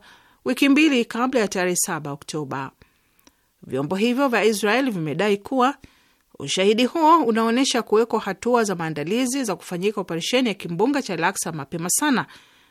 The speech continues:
kabla ya kutekelezwa kivitendo operesheni hiyo Oktoba saba mwaka elfu mbili na ishirini na tatu. Ripoti hiyo imesema ushahidi huo unaonyesha mpaka muda wa operesheni,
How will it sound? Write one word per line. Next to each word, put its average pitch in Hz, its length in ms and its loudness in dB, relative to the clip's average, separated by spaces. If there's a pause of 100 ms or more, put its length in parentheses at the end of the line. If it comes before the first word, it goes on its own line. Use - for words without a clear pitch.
(140)
kabla 196 300 2
ya 233 100 4
kutekelezwa 185 540 -2
kivitendo 220 460 0
operesheni 208 400 -2
hiyo 240 320 -2 (320)
Oktoba 233 420 0
saba 151 400 -2 (280)
mwaka 190 280 -4
elfu 165 200 -10
mbili 156 380 -6 (280)
na 202 100 -4
ishirini 170 540 -6
na 143 140 -12
tatu. 147 800 -12 (1160)
Ripoti 170 380 -2
hiyo 277 280 6
imesema 262 540 4
ushahidi 214 400 4
huo 269 280 2
unaonyesha 202 720 0
mpaka 226 420 0
muda 220 340 2
wa 226 60 4
operesheni, 220 680 0